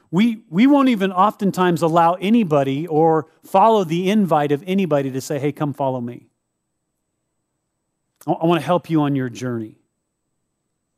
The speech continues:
Our culture is literally embedded into us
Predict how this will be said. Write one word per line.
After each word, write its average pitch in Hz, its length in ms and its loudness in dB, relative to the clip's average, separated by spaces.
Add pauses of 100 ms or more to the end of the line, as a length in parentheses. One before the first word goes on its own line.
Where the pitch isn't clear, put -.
(260)
Our 160 100 2
culture 196 420 0
is 139 120 -2
literally 202 500 2
embedded 175 440 0
into 175 240 -2
us 175 240 0